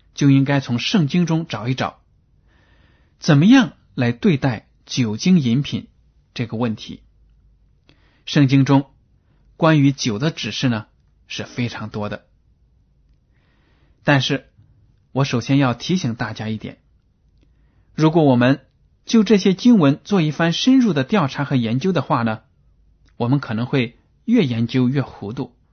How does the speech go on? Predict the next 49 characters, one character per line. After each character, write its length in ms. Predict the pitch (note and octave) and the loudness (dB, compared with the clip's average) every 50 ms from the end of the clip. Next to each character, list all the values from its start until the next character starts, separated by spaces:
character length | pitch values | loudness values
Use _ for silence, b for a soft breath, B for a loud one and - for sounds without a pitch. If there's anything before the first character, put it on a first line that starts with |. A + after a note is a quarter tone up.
| _ _ _ _ _ _ _ _ _ _ _ _ _ b b b b b b b b | _ _ _ _ _ _ _ _ _ _ _ _ _ b b b b b b b b
因 160 | D3 D3 D3+ | 2 4 4
为 100 | D3+ C#3+ | 4 2
从 180 | - D3 D3+ | 2 0 -2
字 180 | D3 - - A3 | -2 2 2 2
面 180 | G3 G3 F3 C#3+ | 4 2 2 0
上 140 | C#3+ C3 | -2 -2
来 160 | A#2+ A2 A2+ A#2 | -2 -2 -2 -2
理 180 | A#2 A#2 A#2+ | -2 -2 -4
解， 300 | B2 - A2+ F#2+ - _ _ _ _ _ _ _ _ _ _ _ | -4 -6 -8 -10 -10 _ _ _ _ _ _ _ _ _ _ _
圣 240 | - - F#3 E3 C#3+ | -4 0 2 2 2
经 140 | C#3 D#3 D#3 | 2 2 2
的 100 | D3 C3 | 2 2
有 140 | A2+ G#2+ G2+ | 0 0 -2
些 180 | - - C3+ | -2 -2 -4
经 220 | B2 - D#3+ D#3+ C#3+ | -2 -2 -2 0 0
文 240 | B2 A2 B2 - b b b b b b b | 0 -2 -2 -6 b b b b b b b
对 160 | - A#3 F#3+ | 2 4 4
饮 340 | D#3+ C3+ C3+ C#3 F3+ A3+ A#3+ | 6 6 6 6 8 6 6
酒 320 | A3+ - A#2 F2+ - _ _ _ _ _ _ _ _ | 6 2 -2 -4 -6 _ _ _ _ _ _ _ _
是 180 | - - E3 C#3 | -8 -6 -6 -6
持 300 | - - - B2+ C3 C3 | -6 -6 -6 -4 -4 -6
谴 320 | - - - A#2+ G2 F#2+ | -6 -8 -8 -8 -8 -8
责 160 | F#2 - A#2 | -8 -8 -8
和 160 | A2+ - A2+ | -6 -8 -10
批 240 | - - - - F3+ | -10 -10 -6 -6 -6
评 180 | - - A#2 G#2 | -6 -6 -8 -8
的 80 | G2 | -10
态 280 | - - - - G#2+ - | -12 -14 -14 -14 -14 -14
度 160 | - - - | -16 -18 -20
的， 120 | - - _ _ _ _ _ _ _ _ _ _ _ _ _ _ _ _ | -20 -20 _ _ _ _ _ _ _ _ _ _ _ _ _ _ _ _
而 160 | - C#3 D3+ | -4 -2 2
另 200 | F3 A3 B3+ G#3+ | 4 6 6 6
一 60 | F3 C#3 | 4 2
些 180 | - - D3+ | 2 0 0
呢， 200 | C#3+ C#3 B2+ B2+ b b b b b | 2 0 0 -2 b b b b b
则 160 | - - B2+ | -6 -4 -2
是 120 | B2 C#3 B2+ | 0 -2 -2
持 400 | - - - A#2+ A#2+ - - _ _ _ _ _ | -2 -4 -6 -6 -6 -6 -10 _ _ _ _ _
褒 240 | - G3+ G3+ A3 G#3 | -6 -4 -2 0 0
扬 160 | C#3+ G2+ G#2 | -2 -2 -6
的 100 | - G2 | -10 -12
态 240 | - - - G#2 F#2+ | -12 -10 -10 -10 -10
度， 280 | - A#2+ A2+ - _ _ _ _ _ _ _ _ _ _ _ _ _ _ _ - | -10 -12 -12 -12 _ _ _ _ _ _ _ _ _ _ _ _ _ _ _ -12
似 180 | - - C#4 | -6 0 0
乎 160 | A#3+ - - B3 | 0 2 2 0
是 140 | G#3+ A3 | 0 0
圣 240 | F#3 - - B3 G3+ | -2 0 2 2 2
经 160 | F3+ G#3 G3+ | 2 2 2
中 280 | F#3+ G3+ G#3 A3 - _ | 2 2 0 -2 -2 _